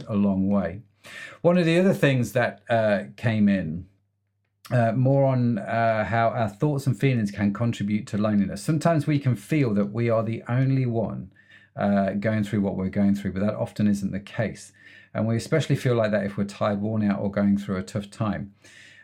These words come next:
Uh, and Sharon gave me this as an example. She said, There is a chap in the Bible called Elijah. He was a bit of a dude, an Old Testament prophet, uh, had quite a unique walk with God, is probably the best way to describe Elijah.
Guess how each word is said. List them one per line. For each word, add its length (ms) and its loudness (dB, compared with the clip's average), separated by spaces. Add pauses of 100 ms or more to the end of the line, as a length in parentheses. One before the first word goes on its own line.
Uh, 180 0
and 100 -2
Sharon 280 0
gave 160 2
me 80 6
this 220 -2
as 80 -2
an 60 2
example. 340 0
She 80 -10
said, 340 -2
There 380 4
is 320 -2
a 60 -10
chap 300 0
in 80 2
the 60 2
Bible 300 0
called 260 -2
Elijah. 520 -6 (460)
He 80 -20
was 100 -2
a 40 4
bit 160 6
of 60 4
a 60 2
dude, 560 -2
an 120 2
Old 140 2
Testament 420 0
prophet, 480 -6 (460)
uh, 320 2
had 240 0
quite 220 2
a 100 2
unique 580 2
walk 340 2
with 240 -2
God, 320 -2
is 120 -20
probably 420 -16
the 120 -16
best 260 -18
way 60 -6
to 140 -14
describe 440 -8
Elijah. 400 -8